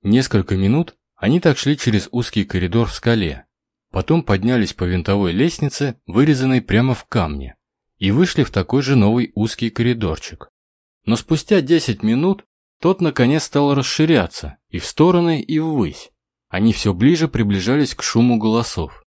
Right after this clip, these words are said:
К голосам существ по мере приближения добавился какой-то гул. Когда коридор наконец остался позади, Сэм огляделся вокруг себя и с лёгким придыханием произнёс:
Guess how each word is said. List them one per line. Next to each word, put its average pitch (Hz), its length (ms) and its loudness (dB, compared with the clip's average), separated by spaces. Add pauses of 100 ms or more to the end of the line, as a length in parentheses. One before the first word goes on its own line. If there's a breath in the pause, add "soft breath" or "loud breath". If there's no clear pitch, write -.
(420)
К 107 60 -2
голосам 127 500 4
существ 170 500 0
по 117 100 0
мере 143 260 4
приближения 139 840 0 (200)
добавился 123 680 2
какой-то 120 440 0
гул. 98 440 -6 (560)
Когда 101 320 2
коридор 139 420 4
наконец 110 480 2
остался 107 460 0
позади, 90 600 -4 (380)
Сэм 139 340 0
огляделся 104 560 0
вокруг 101 320 -2
себя 101 500 -2 (580)
и - 60 -4
с - 140 -4
лёгким 120 400 2
придыханием 127 720 -2
произнёс: 131 760 -2